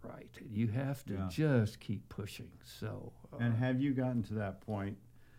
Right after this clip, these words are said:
Speaker 2: where you go, "Oh, this isn't any good," scrape
Speaker 1: Oh,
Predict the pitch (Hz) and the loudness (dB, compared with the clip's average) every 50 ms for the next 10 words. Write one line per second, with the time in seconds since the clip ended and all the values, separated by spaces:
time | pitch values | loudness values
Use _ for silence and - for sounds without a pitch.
0 | - - - - - 101 104 107 104 98 98 95 92 87 95 92 90 - - - | -20 -20 -16 -6 -4 -2 0 0 0 0 0 0 -2 -2 -4 -4 -4 -6 -6 -2
1 | 214 220 - - - - - - - - - - - - 226 - - 135 107 98 | -2 -2 -2 -2 -6 -12 -12 -12 -12 -12 -14 -14 -4 -4 -4 -2 0 0 0 2
2 | 98 95 92 87 87 76 - 98 101 104 113 120 110 - - - - - - - | 0 0 0 -2 -2 -2 -2 0 0 0 0 -2 -4 -8 -10 -12 -10 -12 -12 -10
3 | - 73 78 73 73 73 71 76 76 76 - 120 117 107 98 - - - - | -6 -6 -4 -4 -4 -4 -4 -4 -4 -2 -2 -2 -2 -2 -4 -6 -8 -12 -14